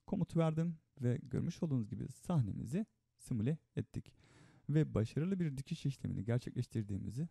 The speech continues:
aslında mankenin üzerindeki tasarımdan kıyafetin düzgün bir şekilde durduğundan anlayabiliyoruz.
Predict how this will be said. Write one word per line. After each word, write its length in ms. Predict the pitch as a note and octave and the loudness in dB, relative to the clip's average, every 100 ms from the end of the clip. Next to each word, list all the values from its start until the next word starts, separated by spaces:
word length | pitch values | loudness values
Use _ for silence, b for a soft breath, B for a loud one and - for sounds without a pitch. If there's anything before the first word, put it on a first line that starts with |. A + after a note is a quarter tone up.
| _ - | _ -4
aslında 460 | B2 - G#2 D3 - - | -4 -2 -2 -2 -4 -2
mankenin 480 | G#2 B2+ D3 F3 F#3+ | 4 4 4 0 2
üzerindeki 540 | F#3+ F#3+ C#3+ - A#2+ - b b b b - | 2 2 0 0 -2 -4 b b b b 0
tasarımdan 580 | E3 - A#2+ F#2+ C#3+ F#3 _ _ _ _ | 2 4 2 4 2 0 _ _ _ _
kıyafetin 640 | - G#2 G#2+ - - F3 G#2+ | 0 2 2 -2 0 0 0
düzgün 260 | G#2+ D#3 | 0 0
bir 40 | C#3 | 0
şekilde 520 | A#2 - G#2 - A#2 _ _ - A#2 | -2 -2 -2 -2 -2 _ _ -10 0
durduğundan 500 | B2+ A2 G2 D3+ F3+ _ - | 0 0 0 0 -2 _ -2
anlayabiliyoruz. 800 | C3 G2 A#2+ E3+ G#2 - - - | 0 2 2 0 -2 -2 -4 -8